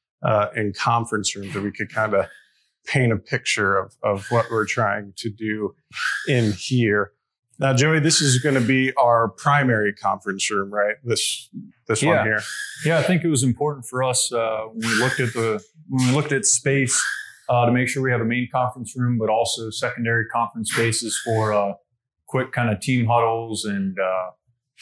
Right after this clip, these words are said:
Speaker 2: department meetings that need to happen. But, uh, I think having a good big, uh, conference room will be helpful when we have customers in, um,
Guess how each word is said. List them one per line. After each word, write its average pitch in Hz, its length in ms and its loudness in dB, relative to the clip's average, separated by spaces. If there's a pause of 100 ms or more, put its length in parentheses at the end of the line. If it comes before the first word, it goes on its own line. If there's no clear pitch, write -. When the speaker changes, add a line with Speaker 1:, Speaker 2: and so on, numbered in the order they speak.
Speaker 2:
department 123 680 2 (120)
meetings 117 500 0
that 117 120 -4
need 110 200 -2
to 104 40 -2
happen. 110 420 2
But, 104 220 2 (460)
uh, 104 60 2
I 104 100 2
think 120 180 0
having 117 220 2
a 104 100 -4
good 120 400 0 (100)
big, 113 300 0 (500)
uh, 104 240 0
conference 117 460 -2
room 110 160 0
will 107 40 -2
be 104 80 -2
helpful 113 520 -2 (120)
when 107 100 -6
we 104 40 0
have 95 120 -4
customers 117 500 0
in, 110 380 -2 (520)
um, 98 600 -2